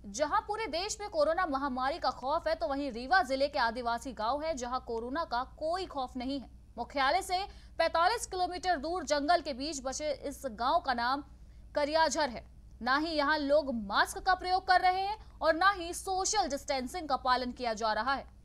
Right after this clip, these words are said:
ग्रामीणों का मानना है कि कोरोना इस इंजेक्शन में ही है।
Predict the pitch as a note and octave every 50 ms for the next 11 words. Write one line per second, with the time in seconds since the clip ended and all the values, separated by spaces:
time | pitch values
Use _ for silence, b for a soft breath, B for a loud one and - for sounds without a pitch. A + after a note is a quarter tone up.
0 | - - - A3+ B3 B3 A#3+ B3+ C#4 D4+ E4+ - E4+ D4 A#3+ B3 A3+ A#3+ C4 D#4+
1 | F4+ E4+ F4 G#4+ A4+ A#4 A4 - - D#4 C#4+ C#4+ D4+ D#4+ D#4 F#4+ G4+ G#4+ B B
2 | B B B B B - - F#4+ G4 E4+ D4 F4+ F4 F4 - - G#4+ A4 G4+ G#4+
3 | G#4 G#4 G#4+ G#4+ G4+ - - -